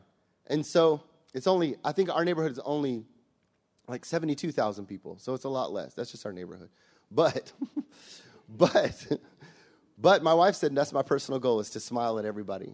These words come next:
I'm gonna keep my head up. I'm gonna use that. I'm just gonna smile at people."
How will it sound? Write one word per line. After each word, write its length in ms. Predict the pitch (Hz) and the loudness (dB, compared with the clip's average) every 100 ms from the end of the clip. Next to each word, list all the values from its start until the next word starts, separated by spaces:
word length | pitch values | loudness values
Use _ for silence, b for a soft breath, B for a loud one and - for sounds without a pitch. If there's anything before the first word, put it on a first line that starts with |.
| - | -12
I'm 80 | 113 | -10
gonna 100 | 113 | -10
keep 160 | - | -8
my 140 | 90 107 | -8 -6
head 160 | 117 | -6
up. 120 | 107 107 | -6 -6
I'm 100 | 107 | -6
gonna 140 | 107 | -6
use 220 | 107 107 | -6 -6
that. 320 | 113 107 - _ _ _ _ _ _ | -4 -6 -6 _ _ _ _ _ _
I'm 80 | - | -12
just 160 | 117 - | -10 -8
gonna 120 | 107 | -8
smile 320 | - 110 98 | -6 -6 -6
at 80 | - | -8
people." 360 | 107 - - | -14 -16 -20